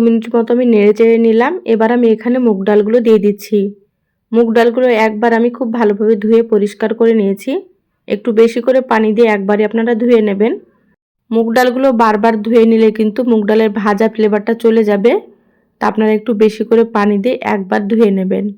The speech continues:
ডালগুলো দিয়ে আবারও আমি তিন থেকে চার মিনিট খুব ভালোভাবে কষিয়ে নিচ্ছি। খুব ভালোভাবে কষিয়ে নিয়েছি।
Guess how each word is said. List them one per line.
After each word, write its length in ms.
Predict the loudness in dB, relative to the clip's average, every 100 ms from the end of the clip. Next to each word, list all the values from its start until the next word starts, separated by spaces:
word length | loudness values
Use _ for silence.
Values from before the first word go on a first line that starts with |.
| _ _ _ _ _ _ _ _ _ _ _ _ -6
ডালগুলো 460 | 0 2 2 2 2
দিয়ে 200 | 2 -4
আবারও 320 | -4 0 0 2
আমি 140 | 0
তিন 180 | 0 -2
থেকে 220 | 0 0 0
চার 240 | 0 -2 0
মিনিট 220 | -2 -4
খুব 140 | -4 -4
ভালোভাবে 440 | -2 0 0 0 -2
কষিয়ে 360 | 2 0 2 0
নিচ্ছি। 380 | 0 -2 -6 -8 -8 -10 _ _ _ _ _ _ _ _ _ _ _ _ _ _ _ _ _ _ _ _ _ _ _ _ _ _ _ _ _ -8
খুব 140 | -6 -2
ভালোভাবে 480 | 2 4 4 2 0
কষিয়ে 380 | 4 2 2 0
নিয়েছি। 400 | 2 2 0 -4